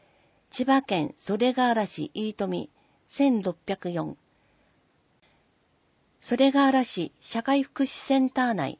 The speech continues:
袖ヶ浦公園前、電話零四三八六三の三八八八、ファックス零四三八六三の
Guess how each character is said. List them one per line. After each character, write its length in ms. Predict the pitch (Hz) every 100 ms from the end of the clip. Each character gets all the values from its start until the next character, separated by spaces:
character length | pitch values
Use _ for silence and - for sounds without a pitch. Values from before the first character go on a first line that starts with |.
| _ _ _ _ _
袖 320 | - 220 226 262
ヶ 140 | 269
浦 160 | 269 254
公 320 | - 247 233
園 180 | 220 165
前、 280 | 143 - _ _ _ _ _ _ _ _ _ _
電 240 | - 214 202
話 240 | 190 180 - _ _ _ _
零 180 | 247 285 302
四 200 | 285 240
三 220 | 226 220
八 400 | 190 - 170 - -
六 180 | 196
三 320 | - 269 247 175
の 220 | 143 - _ _ _ _
三 260 | - 175
八 380 | 170 - 233 190
八 340 | - 180 - 202
八、 440 | 190 - 147 - _ _ _ _ _ _ _ _
フ 60 | 226
ァ 20 |
ッ 40 | -
ク 120 | -
ス 160 | - _ _ _ _ _ _ _ _
零 220 | - 277 277
四 220 | 262 226
三 220 | - 202
八 380 | 180 - 170 - _ _ _
六 180 | 214 -
三 340 | - 285 240
の 200 | 170 151